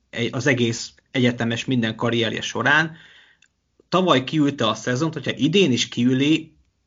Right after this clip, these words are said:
az szerintem csak több kárt hoz, mint hasznot. És ugye itt is azt tudom felhozni, mint amit Fieldsnél beszéltünk,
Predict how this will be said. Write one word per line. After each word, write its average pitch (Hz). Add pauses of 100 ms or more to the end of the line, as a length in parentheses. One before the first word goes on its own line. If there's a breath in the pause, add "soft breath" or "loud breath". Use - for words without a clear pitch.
(120)
az 127
szerintem 156
csak 139
több -
kárt 117
hoz, 120
mint 123
hasznot. -
És -
ugye 139
itt 196
is 135
azt 139
tudom 127
felhozni, 127
mint 127
amit 127
Fieldsnél 143
beszéltünk, 117